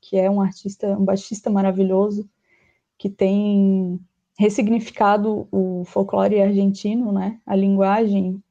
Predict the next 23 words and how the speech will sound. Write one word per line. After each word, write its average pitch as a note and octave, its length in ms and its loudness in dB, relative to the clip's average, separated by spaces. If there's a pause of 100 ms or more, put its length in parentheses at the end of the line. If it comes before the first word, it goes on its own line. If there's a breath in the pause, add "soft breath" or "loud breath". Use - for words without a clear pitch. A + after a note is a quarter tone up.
(140)
dessa, F#3+ 800 -4 (100)
desse F#3+ 260 -6
estilo G#3 260 -4
de G3 80 2
música. A3+ 460 -2 (1000 soft breath)
E A3+ 160 2
aí A3 240 2
comecei C4+ 440 -2
com C4+ 120 -6
umas C#4 140 -2
coisas C4+ 220 -2
muito C4+ 240 -4
loucas, B3 360 0
assim, B3 240 -4
no B3+ 120 -2
baixo, G#3+ 480 -6
que - 140 -8
me, A#3+ 580 -4
me A3+ 260 -2
abriram B3 760 -2 (340)
mais A3 340 -2
a B3 60 -2
cabeça. A3 720 0